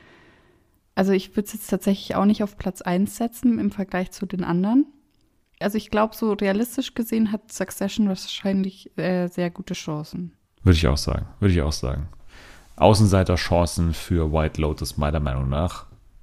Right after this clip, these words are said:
Speaker 2: Bei den Comedy-Serien gibt's, äh, ja ein paar klare Außenseiter, meiner Meinung nach. Und zwar geht's hier in das Aufgebot mit Abbott Elementary, die ja letztes Jahr gewonnen haben. Dann Barry, letzte Staffel. The Bear,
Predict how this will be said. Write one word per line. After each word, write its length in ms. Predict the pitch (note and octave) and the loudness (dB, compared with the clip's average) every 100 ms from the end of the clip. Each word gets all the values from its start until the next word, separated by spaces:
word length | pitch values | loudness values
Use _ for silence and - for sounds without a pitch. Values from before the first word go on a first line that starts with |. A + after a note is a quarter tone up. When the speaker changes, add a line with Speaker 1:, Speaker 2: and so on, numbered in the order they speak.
| - - - | -20 -18 0
Speaker 2:
Bei 80 | F#2 | 2
den 100 | F#2+ | 4
Comedy-Serien 880 | A#2+ C3 F#2 D#2+ D#2+ D#2+ F2+ A2 | 4 6 4 2 2 2 2 2
gibt's, 380 | G2+ G#2 - - | 0 -2 -4 -8
äh, 360 | - F2 E2+ F2+ - - - - - - - - | -4 -4 -2 -4 -10 -20 -20 -20 -14 -12 -12 -2
ja 140 | E2+ | 6
ein 100 | F2 | 6
paar 260 | E2 - F2+ | 6 4 2
klare 380 | - D#2+ F2 G2+ | 2 2 2 4
Außenseiter, 480 | F#2+ F#2+ G2 F#2 F#2+ | 2 2 4 4 4
meiner 200 | F2+ F#2 | 4 4
Meinung 320 | F2+ F2 F2 | 2 2 2
nach. 320 | E2+ F2 - | 0 -2 -4
Und 180 | - F2 | -2 -2
zwar 720 | - - E2 D#2+ D#2 D#2+ E2 | -2 -8 -8 -4 -2 -4 -4
geht's 360 | D#2+ D#2+ D2+ - | -6 -4 -6 -6
hier 280 | - E2 - | -2 -2 0
in 180 | D2+ D2+ | -2 -2
das 200 | - - | -4 -2
Aufgebot 600 | - - E2 E2 D#2+ - | -2 -2 -4 -2 -2 -2
mit 200 | D#2+ - | -4 0
Abbott 340 | F#2 G#2 G2+ - | 4 4 4 2
Elementary, 680 | F2+ E2+ G#2 - A2+ B2 C3+ | 0 4 2 2 6 8 8
die 220 | F#2 F#2 | 6 2
ja 120 | F#2 | 4
letztes 320 | E2+ F2+ - - | 4 0 0 -2
Jahr 100 | F#2+ | 0
gewonnen 320 | F#2 G2 G2 | 2 2 4
haben. 300 | G2 G#2 A2+ | 2 2 2
Dann 320 | F#2 E2+ D#2 | 2 2 2
Barry, 480 | F2+ F2+ G#2+ A#2 B2+ | 4 6 8 8 6
letzte 320 | G2 E2 - - | 4 0 0 -2
Staffel. 520 | - E2 G2 A2 C3 - - - - - | 2 2 6 6 6 -2 -14 -18 -12 -4
The 80 | D#2+ | 0
Bear, 600 | E2 F2 F#2+ A#2+ C3+ | 6 6 8 6 4